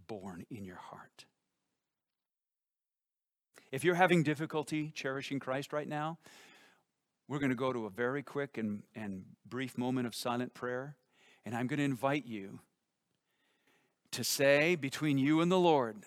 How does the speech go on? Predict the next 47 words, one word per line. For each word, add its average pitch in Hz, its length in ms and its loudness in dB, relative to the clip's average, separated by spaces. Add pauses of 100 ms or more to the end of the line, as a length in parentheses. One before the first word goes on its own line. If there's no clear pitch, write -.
not 135 360 0
whether 165 280 6
you're 170 220 6
a 156 60 8
new 180 180 6
believer 202 480 8
or 175 60 8
you've 160 140 4
been 165 120 6
a 165 60 4
believer 160 320 4
a 143 40 4
long 190 200 8
time 208 280 6
or 170 80 6
you 160 200 4
have 170 180 6
never 226 380 8
even 233 240 6
said 240 240 8
this 151 160 0
before, 135 500 2 (240)
every 175 240 6
one 196 200 4
of 131 100 0
you 131 160 2
I 131 120 4
invite 123 360 2
to 127 120 -4
say 127 260 -2
this, 107 340 -4 (920)
"Lord 127 280 -2
Jesus, 143 760 -4 (520)
I 101 120 -4
cherish 131 560 -8
you, 87 120 -14 (1700)
but 113 180 -4
there's 113 180 -4
something 127 400 -4
in 110 160 -2
me 104 240 -6
that 95 200 -10
wants 107 240 -10
to - 100 -14
cherish 104 460 -10
you 113 80 -12
more. 101 480 -10